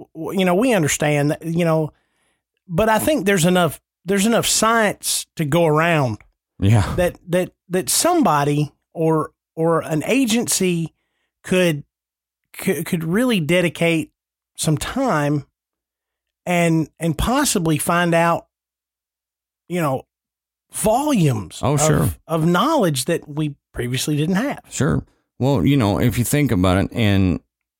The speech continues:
Speaker 2: if it is ball lightning that's naturally being created, so we can figure out then how it's being created,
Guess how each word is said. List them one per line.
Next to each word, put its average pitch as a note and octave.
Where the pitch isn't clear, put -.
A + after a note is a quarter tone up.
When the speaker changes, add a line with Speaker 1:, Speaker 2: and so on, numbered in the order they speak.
Speaker 2:
if C3
it C#3
is A2
ball F#2+
lightning F2
that's E2
naturally E2+
being D#2
created, D2+
so G2+
we A2+
can B2
figure G#2+
out E2+
then A2
how G2
it's D2+
being E2
created, G#2